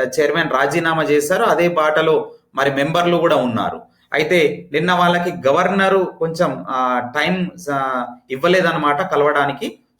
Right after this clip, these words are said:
So, అదేంటి అనేది కూడా చూద్దాం. So, కొత్త కమిషన్ ఏర్పాటుకు కొంత టైమ్ పట్టేటటువంటి ఛాన్స్ ఉందన్నమాట.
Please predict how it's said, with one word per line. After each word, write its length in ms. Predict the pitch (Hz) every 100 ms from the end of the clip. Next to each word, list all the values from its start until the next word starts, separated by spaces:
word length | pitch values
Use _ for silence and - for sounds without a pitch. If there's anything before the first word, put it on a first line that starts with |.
| -
So, 80 | 135
అదేంటి 420 | 123 127 170 170
అనేది 200 | 160 156
కూడా 160 | 151 156
చూద్దాం. 360 | 156 120 85 - - _ _ _ - -
So, 160 | 170 170
కొత్త 240 | 196 247
కమిషన్ 460 | 247 208 208 208 185
ఏర్పాటుకు 500 | 180 180 170 - 208
కొంత 460 | - 196 233 240
టైమ్ 440 | 220 170 170 226 226
పట్టేటటువంటి 720 | 202 196 185 180 170 160 165
ఛాన్స్ 460 | - 120 165 175
ఉందన్నమాట. 420 | 160 127 104 95